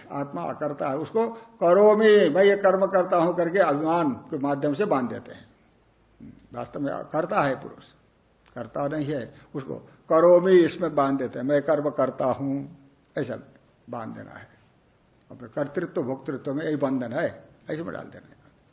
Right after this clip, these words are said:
यही काम है रजोगुण का, कहा। आगे तमस्तरी किम लक्षण, तीन गुण की चर्चा हो रही थी। सत्वम रजस्तम इति गुणा प्रकृति संभवा, ये कहा था। तो तमस्तरी, तब तो,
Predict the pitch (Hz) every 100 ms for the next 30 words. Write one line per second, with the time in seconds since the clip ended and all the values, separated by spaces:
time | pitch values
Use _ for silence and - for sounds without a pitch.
0 | _ _ _ _ _ _ _ _ _ _
1 | _ _ _ _ _ _ 151 139 127 117
2 | 117 117 110 117 117 113 - - 110 107
3 | - - _ _ - _ - - _ _
4 | - 151 165 - 185 233 214 233 226 233
5 | 269 254 208 147 143 139 208 233 226 233
6 | 233 240 202 185 208 175 180 165 190 175
7 | - _ _ _ 160 - 190 175 170 175
8 | 160 185 165 160 170 151 156 160 160 139
9 | 151 135 151 139 139 139 - - _ _
10 | - 131 127 131 131 - - - _ _
11 | _ _ _ 113 113 - _ _ _ _
12 | 170 208 208 190 160 143 196 196 240